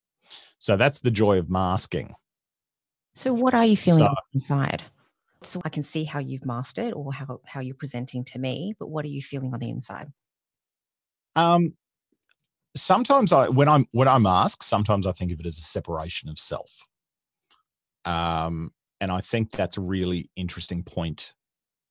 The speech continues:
Speaker 1: to make. Uh, and I think the difference is, uh, and, and again, I know what an au-, what my autistic brain is like. I don't actually know what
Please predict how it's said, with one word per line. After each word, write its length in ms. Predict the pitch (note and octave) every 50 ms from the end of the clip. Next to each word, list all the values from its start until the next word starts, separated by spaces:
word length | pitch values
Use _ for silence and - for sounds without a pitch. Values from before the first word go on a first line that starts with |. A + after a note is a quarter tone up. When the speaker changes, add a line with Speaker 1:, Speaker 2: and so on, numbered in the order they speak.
| - -
Speaker 1:
to 140 | - - F#2
make. 480 | F2 E2 E2 D#2+ A1 G#1 F#2+ - - - _ _ _ _ _ _ _ _ _ _ _ _ _ -
Uh, 200 | G2 G2 F#2 F2 -
and 120 | - G#2 G#2
I 60 | G2
think 260 | - - D3 E3+ E3+
the 60 | -
difference 500 | A2 G2 A#2+ C3 - - C3 A#2+ A2 -
is, 560 | G2 F#2+ F2+ F2 F2+ E2+ E2 - - - - - _ _ _ _ _ _ _ _ _ _ -
uh, 340 | F2 F2 E2 E2+ E2+ D2+ -
and, 240 | - - A2 A2 A2+ - -
and 300 | - A2+ A2 G#2+ - - _ _ _ _ _ _ _ _ -
again, 260 | - G#2 F2+ G#2 F#2 F2 -
I 160 | G2 A#2 B2
know 380 | A#2+ G#2+ G2+ G2+ G2+ G2 F#2 - _ _ _ _ _ _ _ -
what 180 | G#2 G#2 G#2 F#2
an 100 | F2+ F2+
au-, 140 | F2 F2 - _ -
what 220 | G#2 F#2+ F2 -
my 380 | - F#2 F#2+ F#2+ G#2+ A#2+ A#2+ A2
autistic 500 | F2+ E2 - - F#2+ E2+ - D2+ C#2 -
brain 320 | - E2 D2 C#2+ D2 C#2
is 140 | - D#2 -
like. 420 | - B1 C#2 G#2+ G#3 A3 - - _ _ _ _ _ _ _ _ _ _ _ _ _ _ _ -
I 100 | D#2+ E2
don't 180 | D#2+ D#2 D#2 D#2
actually 340 | D#2 D2+ - - G2+ F#2+
know 220 | F#2 F#2+ G2 G#2 G#2+
what 120 | A2+ A2